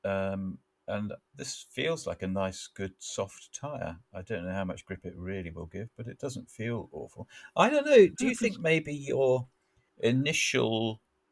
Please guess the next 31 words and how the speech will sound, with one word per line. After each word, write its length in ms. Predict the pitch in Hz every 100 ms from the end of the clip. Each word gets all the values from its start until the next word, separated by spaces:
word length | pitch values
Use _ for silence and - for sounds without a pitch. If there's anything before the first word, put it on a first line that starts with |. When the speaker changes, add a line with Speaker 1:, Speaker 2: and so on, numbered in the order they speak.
| _ _
Speaker 1:
uh, 80 | 110
uh, 140 | 135 135
have 260 | 160 160
you, 260 | 139 120 - - -
day 220 | 104 113 110
two, 500 | - 123 85 78 80 _ _ _
started 560 | - - 101 - 101
being 220 | 107 101
a 20 | 95
little 240 | 101 -
bit 180 | - -
more 200 | 95 82 _ _
delicate 460 | 95 98 - -
on 240 | - 101 92
the 80 |
throttle 760 | 80 - - - 123 - - -
because 480 | - 82 - 85 80
you 220 | 90 87
appreciate 600 | 82 - 101 90 - 87
the 60 | -
car 320 | - 104 90
more 340 | 87 85 80 -
and 320 | 87 85 82
you're 100 | 85
shaking 400 | 80 - 85 -
your 120 | 90 82
head? 200 | 98 85 _ -
No, 200 | 85 85 92
you 80 | 82
don't 220 | 85 -
think? 200 | - 80